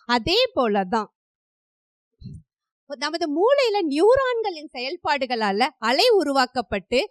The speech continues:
நம்மிலிருந்து நம் நாலா பக்கமும் அந்த அலை பரவுது. மூளையில உருவாகிற அந்த அலைவரிசை நமது சூழ்நிலைக்கு தக்கவாறு தான் அமையுது.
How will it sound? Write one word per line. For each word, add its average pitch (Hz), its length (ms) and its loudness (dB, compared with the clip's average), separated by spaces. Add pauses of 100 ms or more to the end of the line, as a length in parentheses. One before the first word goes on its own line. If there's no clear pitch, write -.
(220)
நம்மிலிருந்து 381 600 0
நம் 320 200 -2
நாலா 339 460 2
பக்கமும் 269 460 -6
அந்த 269 160 -4
அலை 233 280 -4
பரவுது. 208 480 -4 (340)
மூளையில 523 460 2
உருவாகிற 330 500 -4
அந்த 233 180 -6
அலைவரிசை 269 680 -2
நமது 277 340 -6
சூழ்நிலைக்கு 415 800 -8
தக்கவாறு 240 560 -2
தான் 254 200 2
அமையுது. 196 340 -2